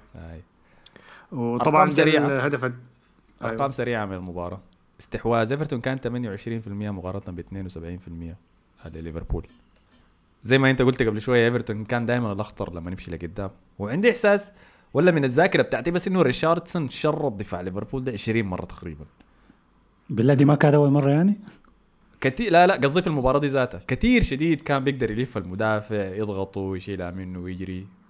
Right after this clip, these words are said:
Speaker 1: و-، وتتحسب له الحاجة دي، لأنه أنا كنت دايما بشوف إنه في إيفرتون مشكلتهم إنهم بس ما بيجيبوا أهداف كفاية. إذا كالفرت لوين ما قاعد يجيب أهداف.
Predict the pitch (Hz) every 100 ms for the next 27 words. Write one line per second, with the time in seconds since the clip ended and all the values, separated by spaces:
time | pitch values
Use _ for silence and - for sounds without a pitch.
0 | - - 92 95 92 90 87 87 85 _
1 | _ _ _ _ _ - 101 101 123 120
2 | 147 170 143 156 123 127 120 147 156 156
3 | 151 160 156 135 117 139 135 143 131 110
4 | 117 127 123 101 98 - 117 - 117 113
5 | 101 104 113 107 101 101 92 95 90 -
6 | - 85 78 - _ _ _ _ 101 98
7 | 104 101 98 101 101 - 120 110 101 95
8 | 85 82 80 - 101